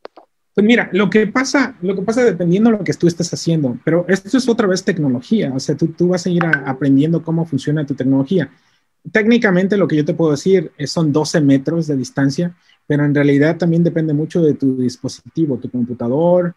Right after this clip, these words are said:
tu celular, si no hay paredes. Si no hay paredes, llegas hasta veinticinco, treinta metros sin problema. Eh, de hecho, de hecho, la tecnología dice,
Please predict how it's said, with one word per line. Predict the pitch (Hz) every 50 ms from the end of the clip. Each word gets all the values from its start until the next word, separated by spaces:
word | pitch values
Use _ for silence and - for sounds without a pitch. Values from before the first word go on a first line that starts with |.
| _
tu | _ 135
celular, | - - 123 120 123 120 123 127 139 160 151 - _ _ _ _ _ _ _
si | _ - - 135 135 135
no | 135
hay | 151 151
paredes. | 143 - 135 127 131 147 160 170 175 170 170 165 - - _ _ _ _ _ _ _ _ _
Si | - 214
no | 147 165
hay | 202 220
paredes, | 214 190 156 175 214 175
llegas | 135 165 170 175 160
hasta | 139 - -
veinticinco, | 127 123 120 117 135 - - 175 180 175 147
treinta | - 156 160 151 151
metros | 139 143 143 143 170 151
sin | 151 131
problema. | 117 - 107 104 110 127 156 175 175 143 - - - _ _ _
Eh, | 143 135 123 120 120 120 120 117 117 110
de | 120 147 190
hecho, | 190 196 - 220 175 151 143 147 - - _ _ _ _ _ _
de | 147 175
hecho, | 175 - 240
la | 220 175 127 -
tecnología | - 156 143 135 143 139 135 131 - - 175 175
dice, | 170 180 175 - 202 185 175 151 135 -